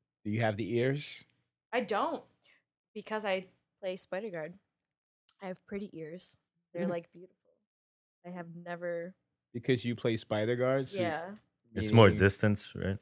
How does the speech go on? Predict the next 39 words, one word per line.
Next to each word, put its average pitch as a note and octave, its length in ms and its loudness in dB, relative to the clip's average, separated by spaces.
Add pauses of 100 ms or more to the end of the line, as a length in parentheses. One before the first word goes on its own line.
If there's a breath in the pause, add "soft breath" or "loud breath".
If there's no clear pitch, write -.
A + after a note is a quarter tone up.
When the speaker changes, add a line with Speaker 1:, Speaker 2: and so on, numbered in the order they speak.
(280)
Speaker 2:
Yeah, G#3 180 4
I G3+ 80 4
don't, G#3+ 260 0 (120)
so A#3 180 2
I'm C4 180 4
smaller, G#3 680 -2 (280)
um, F3 640 -4 (460)
and G3 120 -10
so F#3+ 100 -4
I F#3+ 80 0
don't, A3 200 -4 (300)
I F#3 60 -10
can't F#3+ 380 -10
let F3+ 180 -6
people F3+ 280 -12
get E3 300 -8
to - 80 -14
my E3 140 -10
side D#3+ 280 -8
control D3 580 -12
or E3+ 80 -8
to E3 140 -14
mount, D#3+ 340 -8 (200)
'cause D#3+ 160 -12
then E3 160 -8
I'm D3+ 140 -12
screwed. D#3 440 -16 (200)
Like, D#3 160 -20
I'm D#3 120 -14
just - 260 -18
too D#3 140 -14
small D3 440 -8
and D3+ 80 -10
I D3 60 -10
can't - 320 -18 (200)
muscle D#3+ 220 -14
my D3+ 160 -14
way D#3+ 160 -8
out. G3 260 -4